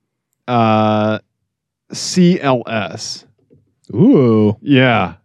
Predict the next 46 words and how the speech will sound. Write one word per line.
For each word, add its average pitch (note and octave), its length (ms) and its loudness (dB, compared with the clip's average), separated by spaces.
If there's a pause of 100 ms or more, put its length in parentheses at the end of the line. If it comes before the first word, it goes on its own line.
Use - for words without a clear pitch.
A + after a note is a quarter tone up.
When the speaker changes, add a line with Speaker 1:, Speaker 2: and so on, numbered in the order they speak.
Speaker 1:
Of C3 380 0
course, D3+ 320 2
no B2 220 2
free, C3 300 0 (100)
no C3 300 0
fair A#2+ 260 2
use A2+ 320 2
images G#2+ 360 -4
found. G2 460 -4 (420)
But D#3+ 120 2
yeah, E3 240 2
it E3+ 120 2
was F3 160 2
Speaker 2:
I - 20 -2
can D#3+ 140 0
picture. A#2+ 540 -2
Speaker 1:
it F#3+ 120 2
was F#3+ 160 0
like F3+ 200 0
this. C#3+ 320 2
It D#3+ 120 0
was C#3+ 180 4
like C#3 220 2
this, C3 340 0 (100)
yeah, G#2 420 0 (440)
this B2+ 180 -4
gold B2+ 600 2 (140)
vinyl A2+ 500 0
wrap G#2 400 -2 (160)
Speaker 2:
Yeah. G#2 320 -2 (100)
Speaker 1:
that B2+ 100 -2
you A#2+ 140 0
can A#2 180 0
f-, G2+ 200 -10
buy A2+ 300 -2
off G#2 120 -2
Speaker 2:
Yeah, E3+ 100 2
Speaker 1:
of F3 40 2
Speaker 2:
I've E3 80 -2
seen C3 220 2
that G2 160 0
Speaker 1:
eBay. G2+ 60 -2
Speaker 2:
before. G2 360 -2 (280)
Speaker 1:
Yeah. A#2+ 380 0 (540)
And C3 180 0
it, C3 140 0